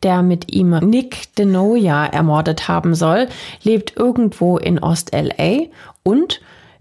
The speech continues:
er hört wohl auch noch auf einen anderen Namen, nämlich Louis. Der wäre ja der Kronzeuge für den Auftragsmord, wenn das alles stimmt.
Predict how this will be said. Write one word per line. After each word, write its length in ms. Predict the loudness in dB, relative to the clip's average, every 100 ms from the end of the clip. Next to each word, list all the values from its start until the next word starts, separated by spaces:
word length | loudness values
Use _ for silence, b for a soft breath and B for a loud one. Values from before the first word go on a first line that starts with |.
| -4
er 180 | -2 2
hört 340 | 0 0 -2
wohl 160 | 0 0
auch 320 | 0 -2 0
noch 200 | -2 -2
auf 160 | -6
einen 180 | -2 -2
anderen 560 | 0 2 2 0 -2 -4
Namen, 320 | -4 -6 -8 -8 -2
nämlich 320 | 0 0 2
Louis. 760 | 2 4 2 0 -2 -4 -4 B B B -2
Der 160 | 0
wäre 240 | 2 2 2
ja 180 | 0 0
der 120 | -4
Kronzeuge 720 | -2 0 0 0 -2 0 -2
für 160 | -2 -2
den 240 | -2 -2
Auftragsmord, 1000 | -4 -4 -6 -8 -8 -4 -2 0 -2 -4
wenn 160 | -4 -2
das 220 | -4 -6
alles 340 | -6 -4 -4
stimmt. 500 | -6 -6 -10 -10 -12